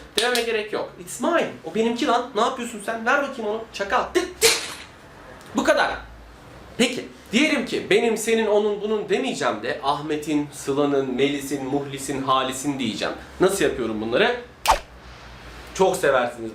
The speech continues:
bu kelimeyi. Apostrof S. Apostrof S. Yani şey değil. Böyle, e, kesme işareti falan kesinlikle değil yani. Kesinlikle değil. Apostrof. Telaffuz da bu böyle bak.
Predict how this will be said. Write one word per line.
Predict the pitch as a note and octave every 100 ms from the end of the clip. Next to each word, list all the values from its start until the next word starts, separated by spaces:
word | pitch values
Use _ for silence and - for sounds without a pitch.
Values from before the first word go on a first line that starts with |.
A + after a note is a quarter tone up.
| G#2
bu |
kelimeyi. | - G2 F2+ E2+ - - - -
Apostrof | C#3 C#3 F#3 F3+ - - E3+ F3 F3 - -
S. | D3+ D3+ - - - - - - - - - - -
Apostrof | C3+ E3 E3 - D3 D#3+ F3 -
S. | C#3 B2+ - - - - - -
Yani | A2 A2+ A2
şey | - C3 C3
değil. | C#3+ A#2+ - - - - -
Böyle, | G#2+ G#2+ G#2 G#2+
e, | G2 - - -
kesme | C3+ B2+ - C#3
işareti | C3 C#3 B2 A#2+ -
falan | C3+ C3+ C3 B2+ -
kesinlikle | C3+ B2 D#3+ E3+ - B2
değil | F#2+ E2+
yani. | - - - - -
Kesinlikle | A#2 A2+ A#2+ C3 C3
değil. | G#3+ - - - -
Apostrof. | C#3 - F#3 - - D3 G#2+ - - - - - - - - - -
Telaffuz | C#3 B2 B2+ F#3+ G3
da | F3
bu | E3 D#3
böyle | C#3+ A2
bak. | -